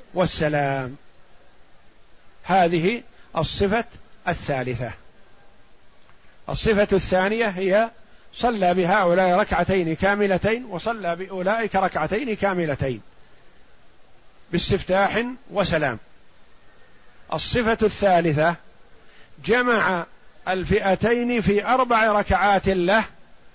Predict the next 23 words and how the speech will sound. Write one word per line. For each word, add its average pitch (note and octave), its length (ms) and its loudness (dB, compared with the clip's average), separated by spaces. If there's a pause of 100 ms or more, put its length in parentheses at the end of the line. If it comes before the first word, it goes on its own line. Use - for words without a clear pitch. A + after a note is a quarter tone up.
(320)
ولكل G#3+ 580 2
فئة F#3+ 520 2 (640)
ركعتان. C3 480 -10 (1400)
والصفة F3 520 0
الرابعة E3 640 0
إن A3+ 140 -2
شاء E3 260 -2
الله F3 320 -2 (880)
في D#3 60 -12
الدرس D#3+ 360 -2
القادم D3 520 -2
إن D3+ 180 -2
شاء A#2+ 220 -6
الله، A2+ 240 -12 (1400)
الصفة D3 500 -6
ال-، C3 140 -6 (480)
الوجه C3+ 340 -10
الرابع F3+ 520 -6 (100)
والوجه C#3 420 -6
الخامس B2+ 680 -8
إن F3+ 80 -8
شاء C3 220 -12
الله. A#2 200 -16